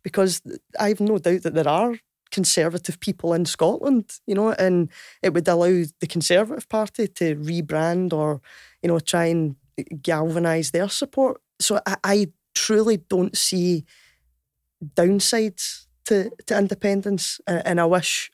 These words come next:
other parties would start to view it the same, um, because it's not like there's suddenly gonna be a steel Berlin Wall between the, the two nations. It's, that's a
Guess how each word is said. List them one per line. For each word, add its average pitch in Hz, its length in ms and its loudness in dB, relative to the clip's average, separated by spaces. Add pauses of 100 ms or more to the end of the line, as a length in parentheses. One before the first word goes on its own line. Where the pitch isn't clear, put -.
(100)
other 190 200 0
parties 202 500 -2
would 190 140 -8
start - 320 -2
to 196 80 0
view 160 160 -2
it 175 100 -4
the 196 60 -6
same, 214 340 0 (540)
um, 175 180 2
because 175 260 0
it's 180 140 -4
not 208 160 0
like 190 180 0
there's 180 160 0
suddenly 170 380 -2
gonna 165 220 -2
be 170 160 0
a 151 160 -6
steel 170 720 0 (580)
Berlin 175 480 0
Wall 185 360 2
between 220 600 0 (220)
the, 214 240 -4
the 208 100 -6
two 208 220 -2
nations. 202 400 -2
It's, - 320 -4
that's - 260 -2
a 160 220 -6